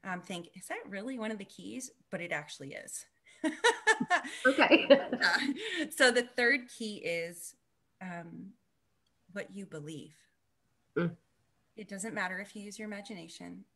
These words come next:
Speaker 1: and it doesn't matter, um, how many times you go through doing things over and over.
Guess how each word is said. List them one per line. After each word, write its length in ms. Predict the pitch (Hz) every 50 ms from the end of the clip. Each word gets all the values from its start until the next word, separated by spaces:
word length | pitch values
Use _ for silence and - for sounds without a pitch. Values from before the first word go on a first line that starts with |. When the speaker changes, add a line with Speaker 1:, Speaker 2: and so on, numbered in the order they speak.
| _ -
Speaker 1:
and 80 | 185 180
it 120 | 185 180 151
doesn't 280 | 190 190 190 214 208 196
matter, 440 | 202 180 180 175 175 175 175 175 _ - - - _ - - - -
um, 600 | 185 180 180 180 180 175 175 180 180 185 196 220 _ _ _ _ _ _ _ _ _ _
how 220 | - - - 214
many 180 | 214 214 208 208
times 360 | - - 196 180 180 170 175
you 80 | 196 190
go 200 | - 180 180 180
through 500 | 185 - - 185 175 170 175 170 175 - _ _ _ 185 - _ -
doing 320 | - 190 185 185 180 165
things 300 | - 185 175 180 175 - -
over 220 | 175 180 170 180
and 100 | 175 165 160
over. 360 | 160 160 196 202 220 247